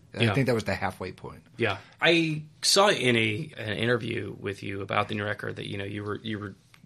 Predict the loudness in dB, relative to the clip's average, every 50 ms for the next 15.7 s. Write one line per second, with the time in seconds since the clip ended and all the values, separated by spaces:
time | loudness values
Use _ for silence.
0 | -12 -8 -8 -6 -4 -4 -2 0 0 0 0 0 -2 -4 -4 -6 -10 -16 _ _
1 | _ -8 -6 -4 -2 -2 -2 -2 -2 -4 -4 -6 -8 -10 -10 -10 -10 -10 -12 -12
2 | -12 -12 -8 -4 -2 -2 0 -2 -4 -6 -8 -6 -6 -6 -6 -4 -6 -8 -8 -6
3 | -6 -8 -6 -6 -8 -8 -8 -4 -4 -4 -4 -4 -4 -6 -6 -8 -10 -14 -8 -4
4 | -2 -2 -2 -2 -6 -10 -10 0 4 4 4 4 4 4 6 6 8 8 6 6
5 | 6 4 4 4 4 2 0 -8 -18 -14 -6 -2 -2 0 0 0 0 0 0 0
6 | -2 -2 -4 -6 -6 -6 -6 -6 -6 -6 -6 -8 -8 -8 -8 -6 -6 -8 -8 -6
7 | -6 -6 -6 -6 -8 -8 -8 -6 -6 -6 -6 -6 -6 -6 -6 -6 -10 -16 -20 -20
8 | -20 -20 _ _ -2 2 4 6 6 6 4 2 0 2 2 4 4 4 4 4
9 | 2 2 4 4 4 2 2 -2 -8 -16 _ _ _ _ _ _ -8 -6 -4 0
10 | 2 6 8 10 10 10 10 8 8 6 6 6 8 8 10 8 8 8 8 8
11 | 8 8 8 6 4 6 8 8 8 8 8 6 4 6 6 4 4 4 2 2
12 | 4 4 8 8 8 8 8 6 0 2 6 6 6 6 6 4 4 4 2 0
13 | -2 2 4 4 6 6 4 4 4 4 4 4 4 4 4 4 4 4 4 4
14 | 4 4 2 0 -2 -8 -10 -10 -6 -2 0 0 2 2 0 0 -2 -4 -4 -6
15 | -8 -8 -10 -2 2 6 6 6 6 4 0 -4 -8